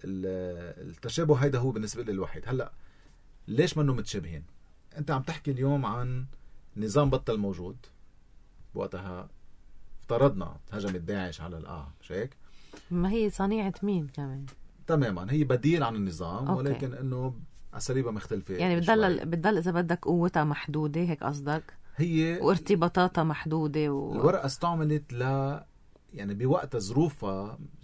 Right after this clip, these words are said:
Speaker 1: يعني، حسب قراءتي أنا، ظروفها كانت ظروف كمان توصل مساج إقليمي، خاصة، خاصة للفاتيكان. تعودنا نحن بآخر عشر سنين من ما يعرف بالثورة السورية أو الحرب في سوريا، إنه كل ما كان مزروق النظام السوري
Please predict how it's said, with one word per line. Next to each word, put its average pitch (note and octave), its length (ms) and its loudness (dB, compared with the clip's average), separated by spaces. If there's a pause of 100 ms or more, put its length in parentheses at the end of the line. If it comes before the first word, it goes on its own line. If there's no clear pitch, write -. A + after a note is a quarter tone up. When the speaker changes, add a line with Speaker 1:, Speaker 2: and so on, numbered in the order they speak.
(100)
Speaker 1:
يعني، F2 300 -8 (260)
حسب B2+ 360 -8
قراءتي A2+ 360 -2
أنا، E2+ 160 -6
ظروفها A2+ 340 -4
كانت A#2 380 -6
ظروف A#2 540 -8 (360)
كمان C3 360 2
توصل A2+ 360 -2
مساج G#2 720 -4
إقليمي، G#2+ 400 -6
خاصة، A2+ 800 -6 (520)
خاصة G#2+ 440 -8
للفاتيكان. E2 640 -4
تعودنا A2+ 400 0
نحن G#2+ 480 -6 (440)
بآخر A2+ 340 -2
عشر G2+ 280 -6
سنين G2 400 -2
من F#2 500 -2
ما F#2 180 -4
يعرف G2+ 320 -2
بالثورة F#2+ 340 -4
السورية F2+ 460 -6
أو F2 120 -8
الحرب E2 240 -10
في D#2+ 120 -14
سوريا، E2 520 2 (540)
إنه B2 320 2
كل D#3+ 200 -2
ما C#3+ 100 2
كان C3 220 -2
مزروق G#2+ 360 -4
النظام F2+ 360 -4
السوري D#2 480 -8